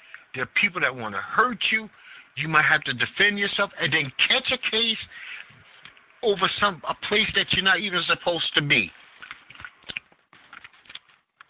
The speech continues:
Um, this fucking Eric K. Sneed, who was, uh, uh,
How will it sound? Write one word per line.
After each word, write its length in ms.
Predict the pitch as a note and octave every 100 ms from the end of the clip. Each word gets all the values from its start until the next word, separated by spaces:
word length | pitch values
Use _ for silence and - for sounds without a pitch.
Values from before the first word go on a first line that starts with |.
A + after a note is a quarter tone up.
| -
Um, 480 | D#3 D3 C#3+ C3+ G#2+ - - - - _ _ - - _ - - - - - - _ - -
this 100 | F3 A3+ -
fucking 260 | B3+ F3+ - -
Eric 280 | F#3+ G#3 - -
K. 140 | F#3 F3 -
Sneed, 400 | E3 D3 G#2 E2+ - _ - - - - -
who 80 |
was, 240 | F#3 F3+ D3 C3
uh, 60 |
uh, 760 | C#3 C3 A2+ - A#1 A#2+ A2